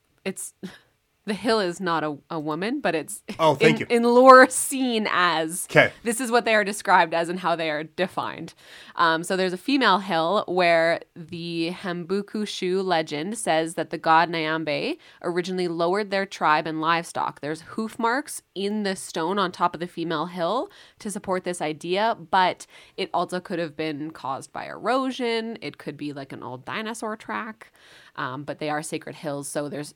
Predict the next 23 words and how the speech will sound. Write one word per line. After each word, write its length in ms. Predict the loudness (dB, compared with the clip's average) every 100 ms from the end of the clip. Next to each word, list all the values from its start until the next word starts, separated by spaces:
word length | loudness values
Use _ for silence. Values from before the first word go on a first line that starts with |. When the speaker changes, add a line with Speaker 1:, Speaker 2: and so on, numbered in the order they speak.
| -6
Speaker 1:
actually, 320 | -4 -4 -4
like, 180 | -2 -4
not 340 | -2 0 0 -2
a 60 | -4
lot 340 | -2 -2 -2
of 100 | -8
excavation 920 | -10 -12 -12 -10 -10 -10 -8 -8 -8 -10 _ _ _ _ _ _ -4
at 160 | -2
this 160 | -6 -12
site 340 | -6 -6 -6
because 260 | -10 -10 -12
it's 200 | -12 -8
more 160 | -6
about 260 | -4 -6 -6
preservation 760 | 0 0 0 -10 -10 -10 -10 -6 -2
of 280 | -2 -4 -4
all 200 | -2 -2
of 180 | -4 -8
the 220 | -8 -6
rock 320 | -2 -2 -4
paintings. 560 | -12 -16 -16 -18 -18 -18 -8
Speaker 2:
Oh, 140 | -6
nice. 320 | -4 -6 -8